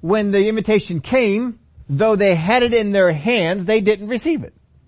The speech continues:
If they received it, they would have treated it honorably. They would have done something different with it. They would have put it on their calendar. They would have, uh,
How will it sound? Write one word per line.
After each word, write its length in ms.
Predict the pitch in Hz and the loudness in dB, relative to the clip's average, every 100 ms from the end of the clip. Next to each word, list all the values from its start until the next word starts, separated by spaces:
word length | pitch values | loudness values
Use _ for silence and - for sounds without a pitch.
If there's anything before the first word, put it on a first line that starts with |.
| _ _ _ _ _ _ _ _ _ _ _ _ _ _ _ _ _ _ 95 _ _ _ _ _ _ _ _ _ _ _ _ _ _ _ _ _ _ _ _ _ _ _ _ 190 | _ _ _ _ _ _ _ _ _ _ _ _ _ _ _ _ _ _ _ _ _ _ _ _ _ _ _ _ _ _ _ _ _ _ _ _ _ _ _ _ _ _ _ -4
If 180 | 202 | -2
they 160 | 185 196 | 0 0
received 480 | 151 - 311 311 147 | -2 -4 -6 -4 -4
it, 180 | 147 - _ _ _ _ _ - | -8 -12 _ _ _ _ _ -4
they 120 | 208 | -2
would 140 | 190 | 0
have 120 | 180 | -2
treated 280 | - 220 214 | -2 -2 0
it 140 | 226 240 | 0 -2
honorably. 500 | 269 190 113 92 82 - _ _ _ _ _ | -2 -4 -4 -8 -12 -16 _ _ _ _ _
They 140 | 202 | 0
would 80 | 196 | 0
have 100 | 196 | 0
done 200 | 185 254 | -2 -2
something 340 | - 196 220 233 | -4 -6 -6 -4
different 340 | 277 - 110 | -6 -6 -10
with 140 | 90 | -10
it. 80 | 135 - _ _ _ | -12 -18 _ _ _
They 80 | - | -8
would 160 | 202 151 | -4 -4
have 80 | - | -4
put 140 | 175 | -4
it 100 | 175 | -2
on 140 | 190 | -4
their 100 | 196 | -4
calendar. 460 | 196 233 208 95 85 _ _ _ _ _ _ _ _ _ - | -6 -6 -6 -10 -14 _ _ _ _ _ _ _ _ _ -6
They 120 | 165 | -4
would 160 | 165 | -2
have, 120 | 156 143 | -2 2
uh, 220 | 147 | 2